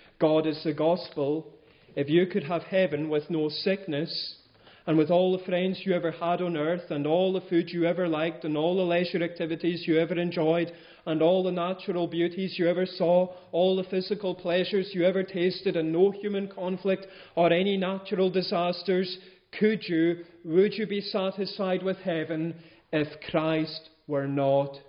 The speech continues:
there? And perhaps even some professing Christians might say, "Well, yes, I think I could be happy there.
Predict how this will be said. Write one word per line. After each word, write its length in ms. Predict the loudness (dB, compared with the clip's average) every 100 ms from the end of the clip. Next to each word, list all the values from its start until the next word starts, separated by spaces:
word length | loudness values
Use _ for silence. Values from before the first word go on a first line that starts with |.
| _ -20
there? 600 | -6 -2 0 -2 -4 -12 -20 _ -16 -14 -14 _ _ _ _ _ _ _ _ _ _ _ -20 -20 _ _ _ -4
And 200 | -2 0
perhaps 640 | 0 0 0 -2 -6 -8 -10 -4
even 280 | -2 0 0
some 280 | 0 -2 -2
professing 580 | -4 -2 -2 -2 -4
Christians 540 | -4 -4 -2 -2 -4 0
might 260 | 2 0
say, 500 | -2 -2 0 0 -2 -6 -16 -20 _ -20 -20 -20 _ _ _ _ _ _ _ _ _ _ _ _ _ _
"Well, 220 | -4 -2 0
yes, 240 | 0 0
I 140 | -4
think 260 | -4 -6 -6
I 80 | -6
could 260 | -4 -4
be 120 | -2 -4
happy 400 | -6 -10 -8 -6
there. 320 | -6 -8